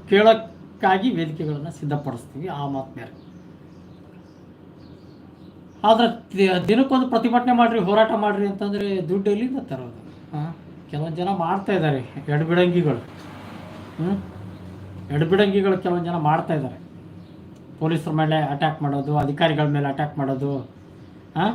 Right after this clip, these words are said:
ತಾವು ಮಾತ್ರ ಜನರ ಮೇಲೆ ದೇಣಿಗೆಯನ್ನು ಎತ್ತೋದು. ಪಕ್ಷ ಹೆಂಗ್ ನಡೆಸ್ತೀರಿ ಅಂತಂದ್ರೆ ಜನರ ಮೇಲೆ ದೇಣಿಗೆ ಎತ್ತಿ ಪಕ್ಷ ನಡೆಸ್ತಾ ಇದೀವಿ. ಜನರು ದೇಣಿಗೆಯನ್ನು ಕೊಡ್ತಾರೆ, ಅದರಿಂದ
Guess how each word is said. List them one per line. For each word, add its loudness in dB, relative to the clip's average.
ತಾವು 8
ಮಾತ್ರ 4
ಜನರ 4
ಮೇಲೆ -2
ದೇಣಿಗೆಯನ್ನು 4
ಎತ್ತೋದು. -8
ಪಕ್ಷ -2
ಹೆಂಗ್ 6
ನಡೆಸ್ತೀರಿ 0
ಅಂತಂದ್ರೆ -4
ಜನರ 2
ಮೇಲೆ 0
ದೇಣಿಗೆ 2
ಎತ್ತಿ -2
ಪಕ್ಷ -8
ನಡೆಸ್ತಾ -6
ಇದೀವಿ. -8
ಜನರು 4
ದೇಣಿಗೆಯನ್ನು 2
ಕೊಡ್ತಾರೆ, -4
ಅದರಿಂದ 0